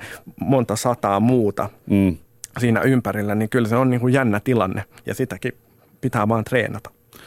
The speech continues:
Speaker 2: Onks uimarin tai uinnin harrastajan, kuntouimari, triatlonisti, mikä vaan, hyödyllistä osata ja, ja reenata myös muita uintilajeja?
Speaker 1: Totta kai, kyllähän se tuo sitä monipuolisuutta ja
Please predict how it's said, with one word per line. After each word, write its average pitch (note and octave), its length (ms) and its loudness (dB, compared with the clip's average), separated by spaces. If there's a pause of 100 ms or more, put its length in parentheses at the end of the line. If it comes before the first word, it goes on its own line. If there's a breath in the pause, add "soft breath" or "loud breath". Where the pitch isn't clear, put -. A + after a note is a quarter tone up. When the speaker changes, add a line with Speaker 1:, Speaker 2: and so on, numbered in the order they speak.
(460 loud breath)
Speaker 2:
Onks E3+ 320 0 (200)
uimarin A2 600 4 (440)
tai G#2 200 4
uinnin G#2+ 440 4
harrastajan, F#2 760 2
kuntouimari, F2+ 720 2
triatlonisti, F2 720 -2
mikä F#2 300 0
vaan, F#2 360 2 (400 loud breath)
hyödyllistä F#2+ 640 2 (360)
osata F2 440 0
ja, E2 360 2 (340)
ja E2+ 160 -2
reenata F#2+ 440 0
myös G2 340 0
muita A2 360 2
uintilajeja? C2+ 800 -4 (960 loud breath)
Speaker 1:
Totta B2+ 260 -2
kai, B2+ 240 0
kyllähän G2+ 300 -2
se A#2 80 -6
tuo G#2+ 220 0
sitä G2+ 200 -4
monipuolisuutta G2 880 -2 (800 loud breath)
ja F#2+ 640 2